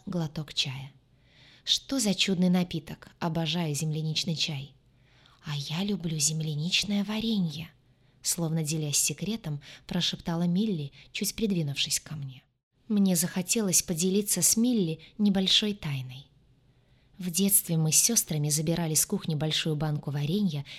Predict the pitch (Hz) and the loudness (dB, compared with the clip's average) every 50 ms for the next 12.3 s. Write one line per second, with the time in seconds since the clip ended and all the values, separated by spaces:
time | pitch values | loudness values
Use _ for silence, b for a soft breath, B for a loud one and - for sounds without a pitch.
0 | B B - 185 160 160 170 208 233 - - - 147 135 135 B B B B - | B B 0 2 2 4 4 2 2 0 -2 -2 -2 -8 -10 B B B B -4
1 | - - 233 185 165 151 151 160 - - 180 185 175 147 143 - - - 135 B | -2 0 0 0 2 0 0 -2 -2 -4 -4 -4 -4 -6 -6 -6 -6 -8 -8 B
2 | B B B B 175 165 156 175 208 233 190 156 156 156 165 180 - 202 214 214 | B B B B -4 0 4 6 6 6 6 4 2 2 0 0 -2 -2 -2 -2
3 | 202 - - - 151 143 143 135 - 151 151 - b b b b b b _ - | 0 -2 -2 -2 -2 -4 -4 -6 -6 -10 -10 -14 b b b b b b _ -4
4 | - 185 180 180 175 - - 156 165 170 156 160 156 190 196 170 156 147 147 170 | 0 2 2 2 2 2 0 0 0 0 0 -2 -2 0 0 0 -2 -2 -2 -2
5 | 170 180 - 165 156 147 - - 165 160 - - 196 180 160 143 143 - 147 - | -2 -2 -2 -2 -2 -2 -2 -2 -4 -6 -4 -4 -4 -2 -2 -2 -2 -2 -4 -6
6 | - - - _ _ _ _ b b b b b b b b b b - 185 180 | -12 -20 -20 _ _ _ _ b b b b b b b b b b 2 4 4
7 | 175 170 170 170 165 160 170 170 - 202 196 185 170 147 139 139 151 147 - - | 6 4 4 4 2 2 2 2 2 2 2 0 0 -2 -4 -6 -4 -4 -4 -4
8 | - - _ b b b b b b b b b - 208 208 208 202 190 202 214 | -4 -6 _ b b b b b b b b b 0 4 6 6 6 6 6 6
9 | - - 196 202 208 208 214 202 - 226 226 226 226 254 226 208 185 170 - - | 6 6 6 4 2 0 -2 -2 2 2 2 4 2 2 2 0 -2 -2 -4 -6
10 | - - _ _ _ _ _ b b b b b b b b b b - 185 180 | -16 -20 _ _ _ _ _ b b b b b b b b b b 2 4 4
11 | 170 160 156 151 156 175 196 - 170 - - - 165 - - 180 165 165 165 170 | 4 4 2 2 0 -2 0 2 0 2 2 0 -4 -2 0 2 2 4 4 4
12 | 170 175 175 - 196 196 | 2 2 0 0 -4 -4